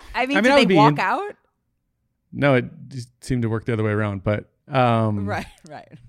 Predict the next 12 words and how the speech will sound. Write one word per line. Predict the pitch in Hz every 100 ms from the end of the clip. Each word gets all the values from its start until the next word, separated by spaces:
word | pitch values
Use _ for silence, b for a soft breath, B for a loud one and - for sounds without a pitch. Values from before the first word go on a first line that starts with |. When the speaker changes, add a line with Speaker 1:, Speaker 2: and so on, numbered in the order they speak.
| - B B B B B
Speaker 2:
but | 151 143 131 - - 151 -
I | 151 156 - - -
think | 165
I | 165
was | 143 123
just | 139 -
more | 127 127 123
straightforward | 113 131 120 - 117 139 113
after. | 107 113 - 113 110 -
So | - 131
I | 120
think | 135 120